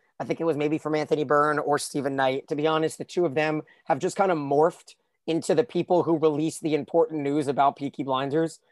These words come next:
'cause it's either coming from Anthony Byrne's Instagram or Stephen Knight via articles or interviews that he does. So it's almost like Anthony Knight out there just continuing to bless us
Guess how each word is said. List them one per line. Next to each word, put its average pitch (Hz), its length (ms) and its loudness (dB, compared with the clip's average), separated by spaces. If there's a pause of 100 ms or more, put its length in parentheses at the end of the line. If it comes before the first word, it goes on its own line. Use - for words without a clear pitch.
(120)
'cause 165 140 -2
it's 151 100 -2
either 180 180 2
coming 175 220 0
from 156 160 -2
Anthony 170 280 0
Byrne's 160 280 2
Instagram 147 580 -4 (260)
or 143 100 -4
Stephen 165 440 -2
Knight 151 280 0
via 143 500 2
articles 143 720 2
or 131 440 -2 (260)
interviews 160 520 0
that 139 120 -2
he 139 120 -6
does. 131 460 2 (180)
So 160 160 0
it's 147 100 -2
almost 165 220 2
like 147 220 0
Anthony 156 320 -2
Knight 143 240 2
out 127 220 2
there 127 180 0
just 123 180 -10
continuing 147 540 -2
to 147 80 -6
bless 131 340 -4
us - 280 -2